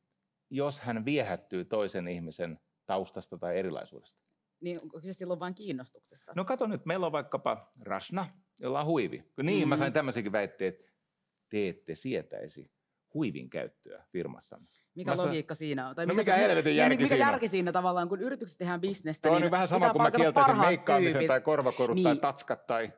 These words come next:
Speaker 2: Ja tu-, mut toi kertoo myös siitä,
Speaker 1: Niin.
Speaker 2: että ihminen ei ymmärrä bisneksestä mitään, koska kun tehdään
Speaker 1: Niin.
Speaker 2: bisnestä, tarvitset parhaat aivot ja kyvyt sinne firmaan
Speaker 1: Plus, että
Speaker 2: tekemään
Speaker 1: Rashna
Speaker 2: niitä
Speaker 1: on loistava.
Speaker 2: asioita.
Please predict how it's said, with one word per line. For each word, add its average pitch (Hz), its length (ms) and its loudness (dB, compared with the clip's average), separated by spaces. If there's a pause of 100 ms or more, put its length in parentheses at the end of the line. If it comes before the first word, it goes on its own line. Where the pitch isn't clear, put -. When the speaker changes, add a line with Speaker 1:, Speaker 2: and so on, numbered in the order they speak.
Speaker 2:
Ja 196 100 -8
tu-, - 80 -2
mut 208 120 -4
toi 247 140 0
kertoo 285 340 0
myös 190 160 0
siitä, 214 160 -2
Speaker 1:
Niin. - 80 2
Speaker 2:
että - 120 -6
ihminen 190 300 -2
ei 170 140 -2
ymmärrä 185 320 -4
bisneksestä 156 480 -12
mitään, 175 500 -4 (220)
koska 185 180 -10
kun 269 160 -4
tehdään 156 300 -2
Speaker 1:
Niin. 233 120 -4
Speaker 2:
bisnestä, 190 320 -2
tarvitset 185 360 -8
parhaat 185 440 -2
aivot 190 420 -4
ja 180 60 -12
kyvyt 208 320 -6
sinne 143 280 -6
firmaan 202 440 -2
Speaker 1:
Plus, 147 100 2
että 170 100 2
Speaker 2:
tekemään 190 220 4
Speaker 1:
Rashna 208 140 0
Speaker 2:
niitä 160 160 4
Speaker 1:
on 175 60 2
loistava. 208 320 2 (100)
Speaker 2:
asioita. 233 300 -2